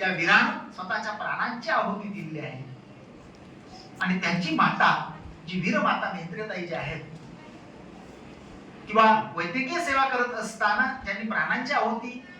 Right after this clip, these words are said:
कोविडच्या काळात दिलेली आहेत, अशा ज्या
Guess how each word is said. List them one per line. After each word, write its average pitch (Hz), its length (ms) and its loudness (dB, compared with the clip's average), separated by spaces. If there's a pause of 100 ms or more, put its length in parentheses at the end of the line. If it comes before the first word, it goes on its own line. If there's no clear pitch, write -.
(100)
कोविडच्या 254 380 0
काळात 208 340 2
दिलेली 202 240 -6
आहेत, 214 260 -2 (340)
अशा 151 280 -2
ज्या - 180 0